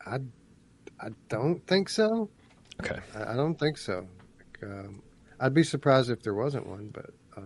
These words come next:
Speaker 1: I don't
Speaker 2: Ooh.
Speaker 1: think it's been
Speaker 2: It's a pretty big hint.
Speaker 1: mentioned so far.
Speaker 2: All right. Uh, okay, come on, come on, come on, come on, come on.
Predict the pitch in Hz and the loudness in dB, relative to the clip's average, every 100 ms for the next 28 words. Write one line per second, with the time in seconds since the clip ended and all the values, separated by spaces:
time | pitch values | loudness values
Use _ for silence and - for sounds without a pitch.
0 | 98 104 120 - - 98 95 - - - | -14 -12 -12 -14 -10 -4 -2 -4 -12 -14
1 | - - 101 101 98 98 - - 190 - | -14 -12 -10 -8 -10 -12 -12 -4 -4 -4
2 | - 110 135 139 107 90 - - - 101 | -2 2 2 2 -4 -8 -12 -20 -10 -8
3 | - - 92 92 98 - _ _ - - | -6 -6 -6 -6 -10 -18 _ _ -14 -10
4 | 71 73 73 - - - - - - - | -8 -6 -8 -10 -12 -14 -20 -20 -20 -20
5 | - 104 104 104 98 104 90 92 73 69 | -2 2 4 2 0 -2 -2 -2 -4 -4
6 | 62 62 64 50 50 - 53 55 - - | -4 -6 -6 -6 -6 -8 -10 -10 -6 -2
7 | - - - - - - - - - - | 0 0 -2 -6 -10 -12 -14 -14 -14 -16
8 | - - - - - - - - - - | -16 -16 -16 -16 -14 -18 -16 -18 -18 -20
9 | - - - - - - - - - | -20 -20 -20 -20 -20 -20 -20 -14 -8